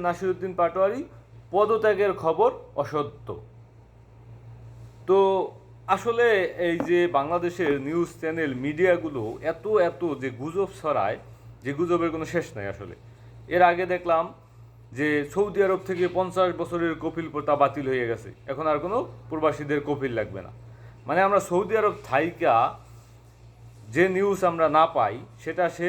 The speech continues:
সেইখানে বসে পাইয়েছে। এবং এদেরকে যে কে নিউজ দেয়, কে নিউজ প্রোভাইড করে আদৌ বুঝি না। যে এদের যে সাং-, মানে সাংবাদিকগুলা নিয়োগ দেওয়া আছে, এরা কি আদৌ কি পড়াশোনা করেছে? এরা কি আদৌ কোনো কিছু জানে? এদের কি সেই যোগ্যতা আছে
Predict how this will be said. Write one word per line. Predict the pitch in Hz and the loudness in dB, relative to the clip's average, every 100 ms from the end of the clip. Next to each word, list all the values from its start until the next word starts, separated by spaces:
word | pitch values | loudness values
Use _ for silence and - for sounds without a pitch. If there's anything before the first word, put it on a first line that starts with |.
| 175 | -4
সেইখানে | 156 147 160 156 | -6 -6 -4 -2
বসে | 147 135 147 | -4 -2 -2
পাইয়েছে। | 123 120 107 113 | 0 -2 -2 -4
এবং | 127 139 | -2 0
এদেরকে | 160 165 180 | -2 0 -2
যে | 165 - | -2 0
কে | 190 180 | 0 2
নিউজ | 175 175 160 143 | 2 2 0 0
দেয়, | 135 123 | 0 0
কে | 170 180 165 | 0 0 0
নিউজ | 170 160 - | -2 -4 -6
প্রোভাইড | 135 147 180 180 175 | -6 2 2 2 -4
করে | 160 120 143 - - - - | -2 -2 -4 -12 -20 -20 -2
আদৌ | 147 170 | 2 2
বুঝি | 143 131 | 0 -2
না। | 117 120 | -4 -2
যে | 131 147 | -2 0
এদের | 165 175 | 0 0
যে | 175 - | -2 0
সাং-, | 160 180 180 147 | -2 -2 -6 -2
মানে | 143 147 139 - - - 151 | -2 -2 -6 -14 -20 -12 0
সাংবাদিকগুলা | 175 185 185 180 151 165 131 147 | 2 4 4 2 -2 0 2 2
নিয়োগ | 175 175 | 0 0
দেওয়া | 170 160 | 4 4
আছে, | 131 135 | 4 0
এরা | 143 | -2
কি | 143 117 | 2 2
আদৌ | 131 208 208 | 2 0 -2
কি | 185 | -2
পড়াশোনা | 190 190 190 185 180 | 0 0 0 -4 -2
করেছে? | 185 180 92 - - - - - 131 | -2 -4 -12 -16 -20 -20 -20 -20 -2
এরা | 170 | 2
কি | 165 156 | 4 4
আদৌ | 175 185 | 4 -2
কোনো | 180 180 | -4 -8
কিছু | 175 180 127 | -8 -4 0
জানে? | 139 139 90 - - - | 0 0 -10 -16 -20 -8
এদের | 147 180 | 0 0
কি | 175 175 | 0 0
সেই | 175 156 - - - 135 | 0 0 -12 -20 -6 -2
যোগ্যতা | 175 208 202 175 | 2 4 6 6
আছে | 175 | 4